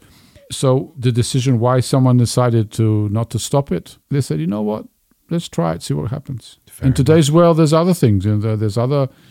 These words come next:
Speaker 1: all sorts of people come with the funny ideas in the electronic world that eventually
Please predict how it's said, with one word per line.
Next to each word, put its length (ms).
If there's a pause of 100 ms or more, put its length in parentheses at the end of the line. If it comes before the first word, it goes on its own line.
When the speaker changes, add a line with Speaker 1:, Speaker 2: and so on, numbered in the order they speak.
(580)
Speaker 1:
all 120
sorts 200
of 80
people 200
come 180
with 120
the 60
funny 340
ideas 760 (140)
in 160
the 120
electronic 540
world 280
that 120 (140)
eventually 640